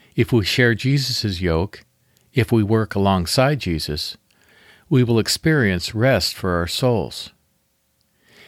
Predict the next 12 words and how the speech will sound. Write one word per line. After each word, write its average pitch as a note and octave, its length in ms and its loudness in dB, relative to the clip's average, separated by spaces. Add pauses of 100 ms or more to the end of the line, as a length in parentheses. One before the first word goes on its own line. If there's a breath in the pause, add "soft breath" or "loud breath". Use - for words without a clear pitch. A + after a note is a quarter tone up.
Here E3 280 2
Jesus A2 480 0
invites G2 440 0
the G2+ 120 -2
thirsty C#3+ 500 0
to G2 100 -4
come D3+ 280 0
to B2 80 2
him, F2 400 0 (260)
believe, F#2 540 2 (480)
and G2+ 160 2
drink. - 440 0